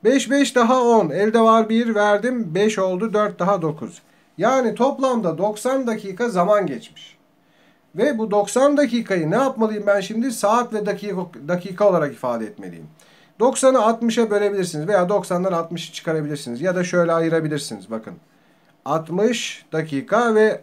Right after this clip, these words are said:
otuz dakika, değil mi? Altmış dakika demek bir saat demek yani. Değil mi? Altmış dakikayı bir saat yaparız. Yani doksan dak-, dakika demek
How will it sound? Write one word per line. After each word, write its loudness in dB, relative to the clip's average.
otuz -2
dakika, -6
değil -2
mi? -4
Altmış -2
dakika 0
demek 0
bir 0
saat 2
demek -8
yani. -14
Değil -2
mi? -4
Altmış -4
dakikayı -4
bir -2
saat -2
yaparız. -6
Yani 0
doksan 2
dak-, -8
dakika -6
demek -2